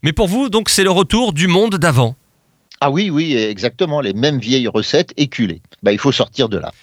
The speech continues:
Speaker 1: Et vous avez d'autres solutions ?
Speaker 2: Bah, il faut apprendre à dépenser notre argent autrement et de manière plus respectueuse de l'environnement. Et aussi briser quelques légendes.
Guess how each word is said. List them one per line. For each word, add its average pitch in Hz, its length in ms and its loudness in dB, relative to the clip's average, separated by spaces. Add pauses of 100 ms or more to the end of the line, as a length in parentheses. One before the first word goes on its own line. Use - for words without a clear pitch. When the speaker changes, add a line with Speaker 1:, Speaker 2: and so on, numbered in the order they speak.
Speaker 1:
Et 151 80 -2
vous 165 160 2
avez 180 120 0
d'autres 220 220 0
solutions ? 220 440 0 (1300)
Speaker 2:
Bah, 117 100 4
il 139 100 -2
faut 156 200 2
apprendre 139 520 0
à 117 140 4
dépenser 123 540 -2
notre 110 240 -4
argent 110 260 -2
autrement 123 640 2
et - 160 0
de 113 120 2
manière 113 400 2
plus 143 200 0
respectueuse 127 760 0
de 110 140 0
l'environnement. 117 580 2 (360)
Et 123 60 2
aussi 127 280 2
briser 131 340 2
quelques 123 260 -2
légendes. 131 520 0